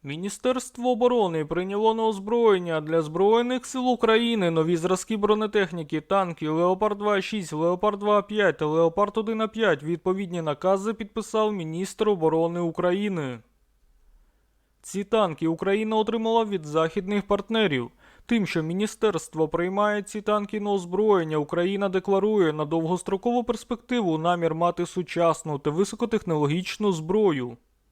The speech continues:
Танки Леопард модифікації два шість, два п'ять та один А п'ять призначені для прориву укріплених позицій, знищення вогневих точок та техніки ворога, а також швидкої організації оборонних рубежів.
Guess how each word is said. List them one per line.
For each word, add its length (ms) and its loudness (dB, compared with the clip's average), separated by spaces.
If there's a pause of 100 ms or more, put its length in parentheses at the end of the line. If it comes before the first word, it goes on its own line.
(1080)
Танки 380 -2
Леопард 540 2
модифікації 840 -2
два 340 2
шість, 340 -6
два 300 2
п'ять 380 0
та 60 2
один 300 2
А 80 0
п'ять 360 0
призначені 760 -2
для 180 -2
прориву 500 2
укріплених 580 0
позицій, 600 0
знищення 460 -4
вогневих 460 0
точок 420 -2
та 100 0
техніки 520 -4
ворога, 580 0 (320)
а 80 -6
також 400 -2
швидкої 540 -2
організації 880 -2
оборонних 640 0
рубежів. 680 -2